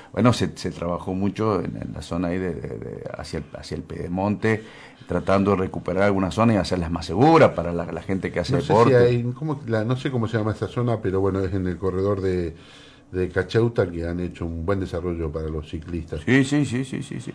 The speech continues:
Speaker 1: Sí,
Speaker 2: Mm.
Speaker 1: Cacheuta. Es más, el, el, todo el circuito que muchas veces usted, antes de yo asumir como concejal, estaba en la, en, en, en la policía vial y en
Speaker 2: Mm.
Speaker 1: seguridad en Luján.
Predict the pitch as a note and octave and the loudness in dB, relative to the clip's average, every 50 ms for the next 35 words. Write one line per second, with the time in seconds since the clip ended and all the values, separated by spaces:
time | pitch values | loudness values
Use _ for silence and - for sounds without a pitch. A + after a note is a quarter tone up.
0 | - - - B2 C3+ - - F#2 F#2+ F#2 B2+ D3+ - B2 - - - - - - | -14 -4 -2 -2 0 2 2 2 2 2 2 2 2 -2 -4 -4 -8 -18 -20 -20
1 | - - - - G2 G#2 B2+ E3 C#3+ - - - - D#2 D2 D2 D#2 D#2 D2 C#2+ | -16 -4 -2 0 4 6 6 6 6 4 0 -6 -8 -6 -6 -6 -6 -8 -8 -10
2 | D2+ D2+ D2+ - G#2 A#2+ A#2+ A#2+ - F#2 E2+ - C3+ C3+ D#3 C#3+ D3+ - - G2+ | -10 -8 -2 2 4 4 4 4 2 -2 0 0 0 0 0 0 -2 -4 -4 -2
3 | F#2 G2 A#2+ B2 - A#2 A#2+ A2+ A2 G2 - A#2+ B2 - - - - A2 A#2 G#2+ | 2 2 2 4 4 4 4 4 2 0 0 0 0 0 -2 -2 0 0 2 2
4 | - A#2 G2+ - - - - - E2+ E2 E2+ F#2+ A2+ G#2+ - G#2+ G2+ A2+ A2+ - | 0 -2 -2 -4 -10 -14 -10 -8 -6 -4 -2 0 -2 0 0 0 0 0 0 2
5 | B2+ B2+ B2 B2 C3 A#2+ C3+ B2+ C3 C#3 C#3+ - - A2+ A2+ A#2 A2 G#2 G2 F#2 | 2 2 2 2 2 4 4 6 8 8 8 6 6 6 6 6 6 4 4 2
6 | E2+ F2 E2 D#2 - E2+ D#2+ D#2 D#2+ E2+ E2+ D#2 D2+ D2+ - - D#2 D#2+ E2 D#2+ | 0 -2 -4 -6 -8 -10 -10 -10 -10 -10 -8 -10 -10 -10 -12 -14 -14 -14 -14 -14
7 | D#2+ - E2+ D#2+ D#2 D2+ - F#2 F2 F2+ F#2 G2 G2+ G#2 G#2 G#2 G2+ F#2+ F2+ F2 | -14 -14 -14 -14 -12 -8 -4 -2 -2 0 0 2 4 4 4 4 4 2 2 -2
8 | D#2+ D#2 E2 E2 E2 E2 E2+ F2 F2 F2+ F2+ E2+ F2 D#2+ E2+ F2 G2 G2 - | -4 -6 -6 -6 -6 -6 -4 -2 -2 -2 -2 -4 -6 -6 -4 -4 -2 -4 -4